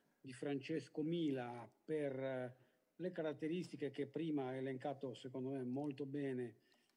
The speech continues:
eh, Giancarlo Marinelli. Terzo libro, voterei questo Mattia Insoli, Gli affamati di Ponte alle Grazie.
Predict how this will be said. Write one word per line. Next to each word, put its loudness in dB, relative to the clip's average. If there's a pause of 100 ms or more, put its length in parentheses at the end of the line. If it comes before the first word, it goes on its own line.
(220)
eh, -4 (840)
Giancarlo -4
Marinelli. 0
Terzo -4
libro, 0 (280)
voterei 2
questo -2
Mattia 0
Insoli, 0
Gli 0
affamati 0 (300)
di -8
Ponte -2
alle -2
Grazie. -14